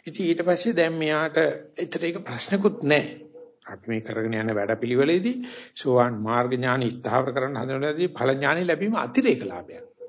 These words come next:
නමුත් මූල ධර්මයේ මේ ප්‍රශ්නයක්. මෙයා දැන් මේ කරන්නේ සෝවාන් මාර්ගය සඳහා යනවද? ඊට පස්සේ සකදාගාමි මාර්ගය ලැබිලා ඵලය ලැබෙන වෙලාවේදී මේ දෙකේ කොයි එකේද ඉන්නේ කියන එක මොකට සාපේක්ෂව මනින්නද?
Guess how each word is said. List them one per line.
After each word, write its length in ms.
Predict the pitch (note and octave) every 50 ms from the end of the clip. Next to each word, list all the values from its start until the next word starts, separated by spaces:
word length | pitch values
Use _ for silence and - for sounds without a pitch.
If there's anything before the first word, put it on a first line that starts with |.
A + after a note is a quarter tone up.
| - - _ _ _ _ _ _ _ _ _ _ _ _ _ -
නමුත් 160 | F3+ F3+ E3
මූල 240 | D3+ D3+ F3 G3+ A#3+
ධර්මයේ 340 | A#3+ B3 B3 B3 C4+ C#4 D4
මේ 160 | C#4+ C#4 B3+
ප්‍රශ්නයක්. 460 | - C4 B3 G3 - - A3+ - - - - _ _ _ _ _ _ _ _ _ _ _ -
මෙයා 180 | D3 D3 D3+ D3
දැන් 220 | C#3+ D3 D#3 D#3
මේ 140 | D#3 E3+ E3
කරන්නේ 520 | E3 C#3+ C#3+ D3+ D#3+ F3 G3 A3 A3+ G3+ D#3 - -
සෝවාන් 400 | - - C#3+ C3+ C3 C3 B2+ B2
මාර්ගය 440 | A#2+ A#2 A#2+ B2+ C3+ C#3+ D3 E3+ D#3+
සඳහා 320 | E3 E3 E3 E3+ D3+ C3 A#2
යනවද? 340 | G#2 G#2 G2 F#2 F#2 G#2 - - - - - - - - - -
ඊට 180 | _ - D#3
පස්සේ 180 | D#3+ F3 E3 -
සකදාගාමි 580 | D3 C#3 D#3 D3 D#3 D#3+ D#3 D#3 D#3 D#3+ D#3+ D3+ D3
මාර්ගය 440 | - C3+ B2 C3 C3+ C3+ D3+ D#3+ D#3+
ලැබිලා 340 | D#3+ D#3 D#3 E3+ E3 E3 C#3
ඵලය 280 | - - C3 C#3+ D3+ D#3+
ලැබෙන 280 | E3 E3 D#3+ F3 E3+ F#3
වෙලාවේදී 540 | F#3 F#3+ F#3 C#3 A2+ G2+ G2 G2 C#3 G#3 - - - - - - - _ -
මේ 240 | D3 D#3+ E3+ F#3
දෙකේ 340 | E3+ D3+ D3 D3+ D3+ G3+ G#3
කොයි 280 | G3+ D3+ D3 C#3+ D#3 D#3
එකේද 260 | D#3 D3+ F3+ F#3+ F3
ඉන්නේ 300 | F#3 E3 D#3+ D#3 E3 E3+
කියන 220 | C#3+ F3+ F#3+ F#3 F#3+
එක 160 | F#3+ C3 A#2+ A#2 C#3+ - - - - - - - _ _ -
මොකට 420 | B2+ B2 C#3 C#3+ C#3+ - F3+ F#3 B3 A#3
සාපේක්ෂව 600 | A#3 - - - B3+ - G#3+ G#3 G#3 - A#3+ C4
මනින්නද? 360 | B3 B3 C4 D4+ D#4+ C#4+ -